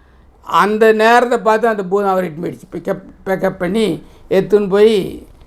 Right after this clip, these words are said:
அந்த குகையில வச்சு, திருப்பரங்குன்றம் குகையில வச்சிருக்குது. வச்சுட்டு இவரோட ஆயிரம் பூதம் ஆச்சு, ஆயிரம் பேர் ஆயிட்டாங்க, ஆயிரம் துறவிகளை ஒரே நேரத்துல சாப்பிடணும்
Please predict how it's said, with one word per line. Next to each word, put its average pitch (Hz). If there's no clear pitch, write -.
அந்த 180
குகையில 214
வச்சு, 160
திருப்பரங்குன்றம் 196
குகையில 190
வச்சிருக்குது. 131
வச்சுட்டு 202
இவரோட 220
ஆயிரம் 220
பூதம் 214
ஆச்சு, 196
ஆயிரம் 202
பேர் 208
ஆயிட்டாங்க, 190
ஆயிரம் 202
துறவிகளை 220
ஒரே 208
நேரத்துல 202
சாப்பிடணும் 180